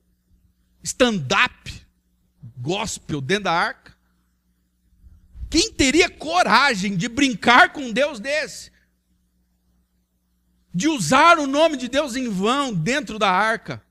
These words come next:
Ou me-, até quando eles saíram. Todo esse sofrimento trouxe a eles reverência com Deus. Fez, fez também com que eles lidassem com a ansiedade.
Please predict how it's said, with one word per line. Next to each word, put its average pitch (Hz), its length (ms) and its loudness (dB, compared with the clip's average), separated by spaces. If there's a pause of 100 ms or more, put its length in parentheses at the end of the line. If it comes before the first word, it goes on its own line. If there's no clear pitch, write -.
Ou 214 220 -6
me-, 165 360 -8
até 180 320 -6
quando 240 220 -10
eles 220 140 -6
saíram. 185 440 -6 (1400)
Todo 392 200 -2
esse - 140 0
sofrimento 262 720 -2
trouxe 294 400 -4
a 262 60 2
eles 277 280 -2
reverência 240 840 0
com 240 200 -12
Deus. 233 680 -6 (880)
Fez, 285 360 -2 (160)
fez 285 260 -2
também 247 300 0
com 226 180 -6
que 220 140 -10
eles 233 360 0
lidassem 220 720 -2
com 226 140 -8
a 233 40 -2
ansiedade. 175 1160 -6